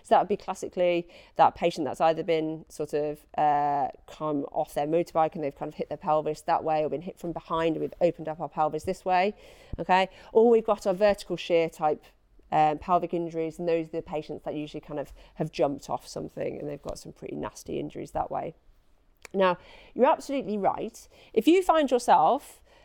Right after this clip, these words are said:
trying to put on a pelvic binder to a patient who's looking really rather quite well, uh, with normal hemodynamics, okay,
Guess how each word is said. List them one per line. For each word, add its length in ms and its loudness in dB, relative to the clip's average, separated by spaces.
trying 300 6
to 60 -6
put 200 -2
on 100 0
a 40 -4
pelvic 420 -2
binder 560 2
to 80 2
a 40 4
patient 380 0
who's 160 0
looking 320 -2
really 220 4
rather 320 6
quite 320 0
well, 560 0
uh, 100 0
with 160 -2
normal 440 4
hemodynamics, 1000 -6
okay, 360 -2